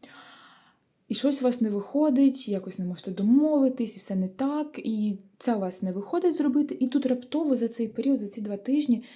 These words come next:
ви зможете знайти набагато кращі умови. Да? Тобто, кажуть, не було б,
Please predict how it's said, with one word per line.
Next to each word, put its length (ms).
ви 140
зможете 440
знайти 360
набагато 500
кращі 680
умови. 460
Да? 120
Тобто, 280
кажуть, 240
не 100
було 260
б, 120